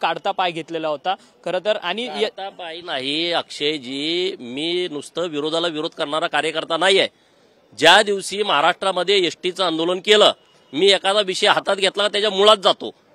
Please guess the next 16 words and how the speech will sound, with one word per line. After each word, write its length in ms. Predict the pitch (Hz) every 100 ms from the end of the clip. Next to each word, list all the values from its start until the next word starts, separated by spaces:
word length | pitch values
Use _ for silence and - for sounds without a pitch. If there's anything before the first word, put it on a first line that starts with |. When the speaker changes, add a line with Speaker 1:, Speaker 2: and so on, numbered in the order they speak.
| -
Speaker 2:
पवारांची 480 | 165 196 208 196 226
पन्नास 400 | 214 196 208 202
वर्षाची 360 | 196 202 214
संघटना 360 | - 180 202 220
उद्ध्वस्त 460 | 170 160 185 - 196
करून 160 | 202
टाकली 280 | 196 180 160
मी 140 | 120 98 175
पंधरा 240 | 175 180
दिवसामध्ये. 460 | 175 156 139 110 95 _ _ _ -
आणि 160 | 190
मग 160 | 208 220
मी 160 | 170
बाहेर 240 | 196 170 208
कधी 200 | 220 233
पडलो? 420 | 220 214 214